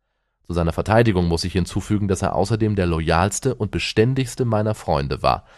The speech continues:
Außerdem besaß er größtes Verhandlungsgeschick, meine archäologischen Funde meistbietend an Museen in aller Welt zu verleihen.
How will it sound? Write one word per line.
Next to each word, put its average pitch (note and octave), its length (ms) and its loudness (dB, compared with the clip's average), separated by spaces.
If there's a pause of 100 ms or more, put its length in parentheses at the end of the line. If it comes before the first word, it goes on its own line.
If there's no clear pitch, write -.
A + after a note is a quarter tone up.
(400)
Außerdem F2 420 0
besaß E2 360 0
er F2 120 -6
größtes F#2 440 0
Verhandlungsgeschick, E2 960 -2 (260)
meine D#2+ 240 0
archäologischen F#2 680 0
Funde A2 360 2
meistbietend F#2+ 840 0
an F2 80 0
Museen E2+ 560 0
in D#2+ 100 -2
aller E2+ 320 0
Welt D2+ 220 -2
zu - 100 -10
verleihen. - 560 -8